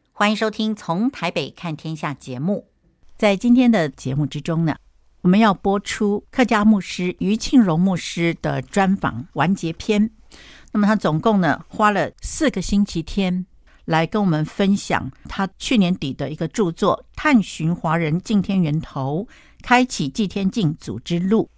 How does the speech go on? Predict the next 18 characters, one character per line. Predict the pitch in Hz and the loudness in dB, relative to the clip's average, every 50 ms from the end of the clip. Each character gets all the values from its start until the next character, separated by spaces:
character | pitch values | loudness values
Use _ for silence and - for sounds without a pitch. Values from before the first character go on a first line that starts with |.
| _ _ - - - - - - - - | _ _ -20 -20 -20 -20 -20 -20 -8 -2
那 | - 285 | 0 2
么 | 269 | 2
这 | 269 302 | 4 4
本 | 233 247 247 | 4 4 4
小 | 240 - 208 147 151 | 4 4 2 0 0
书 | 147 - - 208 208 | -2 -4 -4 -2 0
呢， | 202 190 160 143 139 - | 2 2 0 0 -2 -6
其 | - - - 220 262 | -6 -2 0 0 0
实 | 262 - - 202 190 | 0 -4 -6 -6 -6
是 | 170 - - 202 | -6 -4 -6 -4
在 | 175 - 196 165 | -4 -4 -4 -4
揭 | 156 - - 185 | -4 -6 -8 -8
开 | 180 - - - 185 180 180 185 190 - - _ - - | -8 -8 -8 -6 -4 -2 -2 -4 -6 -10 -16 _ -20 -8
究 | - 339 339 | -4 -4 -2
竟 | 269 - 302 254 | 0 0 0 0
基 | 247 - - 254 262 | 0 0 -4 -4 -4
督 | 247 - - 240 240 226 - | -4 -4 -6 -6 -6 -8 -8
教 | - - 247 - | -6 -4 -2 -2